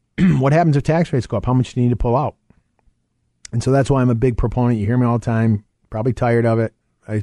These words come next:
talk to some people today, "Why are you talking about taxes?" But they're important. If your money is in a Roth and you need thirty thousand, you just take out thirty thousand. If tax rates go up, what do you need to take out? Thirty thousand. Doesn't change. How many of us are doing what I like to call forward tax planning? I'm gonna talk about the Secure Act here in a second.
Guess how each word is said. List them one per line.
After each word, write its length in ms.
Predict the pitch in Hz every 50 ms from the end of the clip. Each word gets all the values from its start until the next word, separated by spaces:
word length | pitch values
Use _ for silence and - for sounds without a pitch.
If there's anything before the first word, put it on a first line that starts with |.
| - _
talk 280 | - - 151 151 -
to 60 | -
some 200 | 117 - 143 123
people 120 | 113 107 104
today, 180 | - 117 107
"Why 100 | 104 117
are 100 | 127 151
you 80 | 170 151
talking 240 | 127 - 143 139 131
about 220 | 127 123 113 -
taxes?" 400 | - 139 123 110 - - - _ _ _ _ _ _ _ _ - -
But 120 | - 139
they're 80 | 165 170
important. 440 | 143 - 175 208 185 113 101 101 _ _
If 100 | - 135
your 80 | 135
money 240 | 135 147 165 170 160
is 120 | 143 123
in 100 | 151 147
a 80 | 131 120
Roth 500 | 117 123 143 - - 127 110 113 - - _ _ _ _ _ _ _ _ -
and 160 | - 113 120
you 80 | 135 147
need 180 | 151 147 131 -
thirty 300 | - 151 143 143 127 120
thousand, 580 | - - 135 143 175 180 123 117 113 117 123 - _ _ _ _ _ _ _ _ _ _
you 100 | - 120
just 220 | 120 131 123 - -
take 160 | 139 139 120
out 160 | 131 127 110
thirty 220 | - 135 131 123 113
thousand. 360 | - 151 156 160 127 107 110
If 80 | 95
tax 280 | - 139 131 123 - -
rates 180 | 127 117 - -
go 140 | 127 131
up, 180 | 147 147 120 -
what 80 | 120 120
do 60 | 120
you 40 | 123
need 200 | 123 123 117 117
to 60 | 110
take 200 | 117 123 113 147
out? 220 | 151 160 - - _ _ _ _ _ _ _ _ _ _ _ _ _
Thirty 240 | - 101 104 120 123
thousand. 420 | 117 156 156 165 165 113 101 92 - _ _ -
Doesn't 280 | - 131 127 131 139
change. 440 | - - 165 165 131 90 82 - _ _ _ _ _ _ _ _ _ _
How 160 | - 139 151
many 200 | 156 156 156 160
of 120 | 160 151 139
us 140 | 127 -
are 60 | 139 135
doing 240 | 127 143 143 135
what 100 | 131 123
I 80 | 127 139
like 160 | 139 131 123
to 80 | - -
call 200 | - 135 123 113
forward 380 | - - 135 127 120 120 113
tax 280 | - 131 123 131 139 -
planning? 380 | - - 113 107 98 98 101 104
I'm 80 | 117
gonna 140 | 135 147 143
talk 240 | - 160 156 143 -
about 200 | 131 135 123 107
the 80 | 120
Secure 360 | - - - - - 143 131 120
Act 200 | 110 101 - -
here 100 | 117 110
in 80 | 104
a 20 | 101
second. 360 | - 143 131 117 - 107